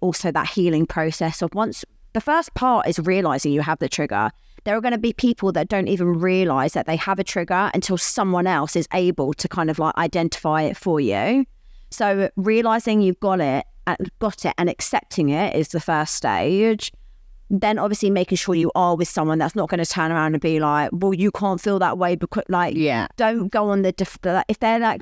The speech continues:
Speaker 1: become defensive about it, I don't think that's the best way to help someone
Speaker 2: They need to make,
Speaker 1: through it.
Speaker 2: yeah, you need, you always need to be someone who, who makes you feel heard and makes
Speaker 1: Yeah.
Speaker 2: your feelings feel valid.
Speaker 1: Yeah,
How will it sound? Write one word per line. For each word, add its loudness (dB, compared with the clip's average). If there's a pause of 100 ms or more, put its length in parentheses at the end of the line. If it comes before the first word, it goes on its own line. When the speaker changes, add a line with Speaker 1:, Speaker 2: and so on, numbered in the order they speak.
Speaker 1:
become 0
defensive -2
about 0
it, 2
I 0
don't -2
think 2
that's -2
the -4 (240)
best -6
way 0
to -8
help -4
someone -2
Speaker 2:
They 0
need 2
to -2
make, 2
Speaker 1:
through -2
it. -2
Speaker 2:
yeah, 2
you 2
need, 4
you 2
always 0
need 2
to -10
be 0
someone 0
who, 0 (160)
who 0
makes -2
you 0
feel 0
heard 2 (120)
and 2
makes 2
Speaker 1:
Yeah. 0
Speaker 2:
your 0
feelings 0
feel -2
valid. -2
Speaker 1:
Yeah, 0